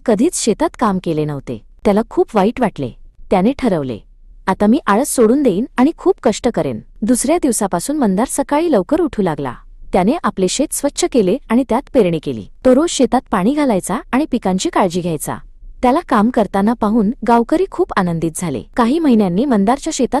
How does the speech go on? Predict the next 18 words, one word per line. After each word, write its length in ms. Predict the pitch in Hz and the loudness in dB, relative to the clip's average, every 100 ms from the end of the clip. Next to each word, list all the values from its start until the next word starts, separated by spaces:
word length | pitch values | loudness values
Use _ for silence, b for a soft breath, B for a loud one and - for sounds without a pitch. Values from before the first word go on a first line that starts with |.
| - | -4
खूप 200 | - - | -6 -2
सुंदर 300 | 262 202 302 | 0 2 2
पीक 180 | 339 294 | 0 -2
आले. 220 | 202 147 - - _ - - | -2 -2 -10 -18 _ -8 0
त्याने 220 | 233 269 349 | 2 2 0
ते 80 | |
बाजारात 400 | 311 196 165 214 302 | 0 0 0 -2 -2
विकले 300 | 294 - 151 - - - - | -4 -2 -4 -6 -18 -20 -4
आणि 140 | 226 285 | 0 2
त्याला 160 | 262 247 - | 2 0 -2
खूप 160 | 349 - | -6 0
पैसे 260 | 220 - 185 | 0 2 -2
मिळाले. 360 | 160 151 135 - - | -2 -4 -8 -8 -4
आता 160 | 220 | 0
मंदारचे 480 | 302 226 196 214 320 | 2 2 2 0 -2
घर 180 | 277 311 | 0 -2
स्वच्छ 340 | - 214 - | 0 -4 -2
होते 360 | 294 277 196 240 | 0 0 0 -4